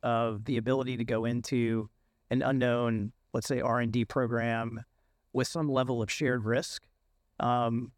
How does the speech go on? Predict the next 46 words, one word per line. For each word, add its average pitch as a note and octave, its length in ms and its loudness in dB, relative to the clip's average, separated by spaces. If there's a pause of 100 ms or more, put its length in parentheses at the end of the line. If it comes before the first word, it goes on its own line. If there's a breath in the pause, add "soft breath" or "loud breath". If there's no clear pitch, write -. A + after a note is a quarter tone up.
(120)
is B2 120 0
also, B2 580 0
you B2+ 160 -4
know, A#2 160 0
a A2 40 0
shared A#2+ 380 0
funding C3+ 380 0
piece - 360 -6
w-, - 240 -2
would B2+ 160 2
be B2+ 280 2 (100)
critically C#3 420 2
important, G#2+ 520 -2 (260)
um, G#2+ 380 2 (320)
especially F3 340 -2
when D3+ 140 2
you C#3 60 4
don't C3 140 2
know B2 140 0
what A2+ 280 -2
the A2+ 340 2 (440)
outcome D3 380 0
or B2 80 4
the A#2 100 0
success - 680 0
of B2 80 0
that A#2+ 140 4
developmental B2 500 0
program A#2+ 480 0
is A2 120 0
actually A2+ 360 0
going A2+ 300 0
to - 120 -6
be. A#2 300 2 (520)
Um, A#2 600 2
and B2 100 0
then A#2+ 120 2
certainly C3 360 0
an A#2+ 80 0
understanding B2 720 0
if, A#2 320 2
if - 360 -2 (400)
that - 160 -8
program B2+ 420 2
is C3 100 0
successful, A2 720 0